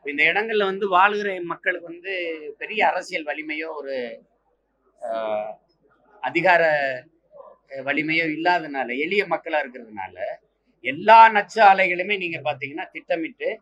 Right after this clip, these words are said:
இந்த கடலூர்ல இருக்குது. நீங்க சைமா, சிப்காடு நீங்க பாத்திருக்கீங்க. தமிழ்நாட்டின் பெரிய குப்பை மேடு வந்து கடலூர் தான்.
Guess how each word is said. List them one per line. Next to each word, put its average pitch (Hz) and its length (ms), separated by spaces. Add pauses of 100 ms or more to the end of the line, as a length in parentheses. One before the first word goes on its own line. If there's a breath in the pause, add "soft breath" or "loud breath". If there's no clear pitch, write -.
(340)
இந்த 151 200 (320)
கடலூர்ல 170 460
இருக்குது. 143 440
நீங்க 123 280
சைமா, 117 500 (340)
சிப்காடு 120 580 (180)
நீங்க 120 240
பாத்திருக்கீங்க. 151 500 (840)
தமிழ்நாட்டின் 170 640
பெரிய 180 340
குப்பை 185 320
மேடு 160 260
வந்து 147 440
கடலூர் 127 420
தான். 90 140